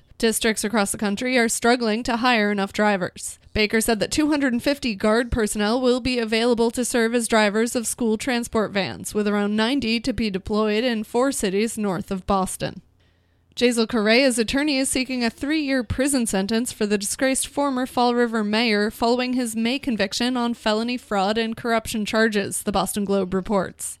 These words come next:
This after federal prosecutors have asked for an eleven-year prison term.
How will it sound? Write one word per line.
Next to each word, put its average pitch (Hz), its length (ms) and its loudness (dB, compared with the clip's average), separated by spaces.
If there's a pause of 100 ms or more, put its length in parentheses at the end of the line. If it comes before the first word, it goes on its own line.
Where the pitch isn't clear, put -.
This 277 320 2
after 262 280 2
federal 233 320 2
prosecutors 262 640 0
have 269 80 0
asked 254 300 2
for 254 140 2
an 226 120 2
eleven-year 220 760 2
prison 240 440 0
term. - 340 -8